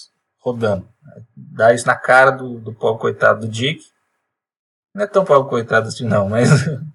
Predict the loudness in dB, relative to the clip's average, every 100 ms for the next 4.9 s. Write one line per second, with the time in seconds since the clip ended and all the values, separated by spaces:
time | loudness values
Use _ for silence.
0 | _ -20 -20 -20 _ _ _ _ -4 2
1 | 4 4 2 2 4 2 -4 -12 -10 -4
2 | -2 -2 -6 -8 -2 -2 -4 -12 -14 -18
3 | _ _ _ _ _ -20 -20 -10 -6 -4
4 | -6 -10 -16 -8 -6 -6 -8 -18